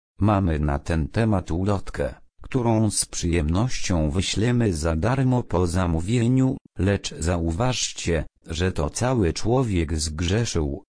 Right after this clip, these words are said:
cały człowiek został potępiony na śmierć. Adam,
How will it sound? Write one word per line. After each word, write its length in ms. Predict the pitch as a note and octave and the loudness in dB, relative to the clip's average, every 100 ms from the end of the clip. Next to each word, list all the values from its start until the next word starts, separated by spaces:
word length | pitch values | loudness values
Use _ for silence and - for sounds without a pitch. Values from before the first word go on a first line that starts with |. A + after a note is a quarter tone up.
| _ - | _ -6
cały 400 | G#2 F#2+ E2+ E2 | -2 0 0 0
człowiek 680 | - A#2 C3 F2+ E2 E2 | 0 0 2 0 0 0
został 540 | D#2 G2+ G#2+ - F2 E2+ | 0 0 0 0 0 0
potępiony 800 | F2 - F#2 E2+ G2+ G2+ G#2+ D2 | -2 -2 -2 0 0 0 0 0
na 200 | C#2+ B1+ | -2 -4
śmierć. 720 | - D2 E2 A#1+ - - - _ _ _ - | -4 0 0 -2 -8 -14 -16 _ _ _ -6
Adam, 540 | B2 G2+ D#2 D2+ C#2+ | -4 -2 0 0 -2